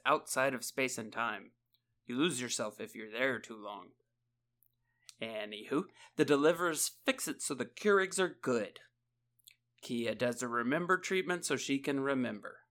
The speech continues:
The machinists in the Citadel didn't go quietly. They won't give up the Pulse Hammer under any circumstance. And the Sarin come for Kia.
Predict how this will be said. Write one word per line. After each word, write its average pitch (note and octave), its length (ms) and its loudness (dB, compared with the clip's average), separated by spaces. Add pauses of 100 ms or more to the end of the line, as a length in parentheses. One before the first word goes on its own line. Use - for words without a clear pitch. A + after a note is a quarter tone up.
(1080)
The A2 80 -4
machinists C3 560 2
in B2+ 120 2
the B2 100 0
Citadel A#2+ 540 -2
didn't A#2 440 -6
go A#2+ 180 0
quietly. A2+ 680 -2 (400)
They A2 100 -4
won't B2 300 0
give C3 180 -4
up C#3 220 0
the C3+ 100 2
Pulse B2 340 -4
Hammer A2+ 400 -4
under A2+ 340 -8
any C#3 280 4
circumstance. A#2 1000 -6 (640)
And A#2 160 -6
the A#2+ 60 0
Sarin C3 800 6
come C3 240 4
for C3 160 0
Kia. A2+ 440 -4